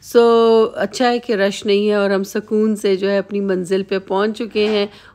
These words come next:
और गीगा मॉल आ चुका है। अभी तक इधर लाइट्स नहीं लगी, तो मेरा ख्याल से end of, uh, the Ramadan ये लोग लगाएंगे, आ, लाइट्स। और, आ, यहाँ पे कुछ मेहंदी के स्टॉल्स वगैरह भी अरेंज किए गए हैं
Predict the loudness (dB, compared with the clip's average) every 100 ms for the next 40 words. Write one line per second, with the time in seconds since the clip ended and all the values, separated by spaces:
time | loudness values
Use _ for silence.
0 | -2 -2 0 -2 0 2 4 2 2 0
1 | -2 -4 -2 -2 -4 -6 -4 -4 -2 -2
2 | -2 -4 -6 -6 -4 -4 -4 -8 -8 _
3 | _ _ -4 0 2 2 0 0 0 0
4 | -2 -2 -2 -4 -2 0 -2 -4 -4 -2
5 | 0 -2 -2 -2 0 -2 -2 -2 -2 0
6 | 0 -2 -4 -4 -6 -6 -4 -4 -2 -2
7 | -4 _ _ _ -4 -2 0 0 0 0
8 | -2 -4 -2 0 -2 -2 -2 -2 -4 -4
9 | -6 -6 -4 -6 -4 -4 -2 -2 -6 -6
10 | -6 -6 -6 -6 -4 -4 -4 -4 -4 -4
11 | -4 -4 -4 -2 -4 -4 -10 -6 -2 0
12 | 0 0 -2